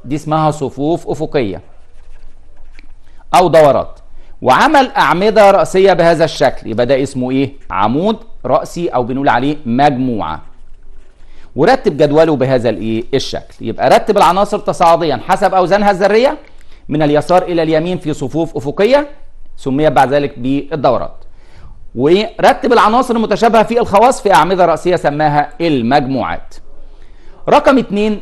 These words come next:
وجد العالم مندليف بعد ما رتب العناصر إن خواص العناصر تتكرر بصفة دورية مع بداية كل دورة جديدة. يعني إيه معنى الكلام ده؟ يعني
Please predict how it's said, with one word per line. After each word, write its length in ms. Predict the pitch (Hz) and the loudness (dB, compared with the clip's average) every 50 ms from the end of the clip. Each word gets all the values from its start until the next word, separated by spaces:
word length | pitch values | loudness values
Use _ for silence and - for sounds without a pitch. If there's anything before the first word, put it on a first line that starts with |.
| - - - | -8 -10 -2
وجد 520 | 147 175 247 294 233 247 240 202 185 175 - - - | 2 2 4 4 4 4 2 0 -2 -6 -8 -6 -4
العالم 420 | 147 139 131 165 202 208 190 180 | -2 0 2 2 2 2 2 0
مندليف 460 | 170 160 151 135 147 151 156 147 127 95 95 | 0 0 0 0 0 2 2 2 2 0 0
بعد 300 | - 165 175 175 151 147 | 2 4 4 4 4 2
ما 100 | 143 156 | 2 2
رتب 240 | 190 196 - - 180 | 2 2 2 0 2
العناصر 460 | 156 147 160 185 208 226 - 247 226 - 185 | 2 4 4 4 2 2 2 -2 -2 -2 -4
إن 180 | 175 160 151 147 | -4 -2 -4 -2
خواص 420 | - - 170 190 247 269 - - | 0 0 2 2 2 2 0 0
العناصر 480 | 214 190 143 165 185 208 214 - 214 185 | 0 0 0 0 0 -2 -2 -2 -4 -6
تتكرر 720 | - - 170 156 170 156 - - 202 247 233 226 214 185 | -4 -4 -4 -2 -2 -2 0 0 0 2 2 2 2 0
بصفة 420 | 156 151 151 - 214 170 196 180 170 | 0 -2 -2 -2 -2 0 0 0 2
دورية 520 | 147 165 156 160 185 202 233 240 247 - - | 2 0 0 0 0 0 0 0 0 0 0
مع 200 | 165 156 135 147 | 0 0 0 0
بداية 300 | 131 147 139 165 175 165 | 0 0 0 2 2 0
كل 340 | 160 - 175 170 151 151 143 | 0 -2 -4 -4 -2 0 2
دورة 240 | 160 156 147 139 | 2 2 2 2
جديدة. 360 | 127 113 113 95 98 92 82 78 | 0 -2 -4 -6 -8 -10 -10 -4
يعني 300 | - 180 202 185 175 180 | 0 2 4 4 4 4
إيه 100 | 180 180 | 2 2
معنى 220 | 180 165 143 143 135 | 2 2 2 2 0
الكلام 320 | - - 123 120 117 113 | -2 -2 -2 -2 -2 -4
ده؟ 120 | 110 - - | -4 -4 0
يعني 360 | 208 220 196 143 110 95 | 2 4 4 4 2 -2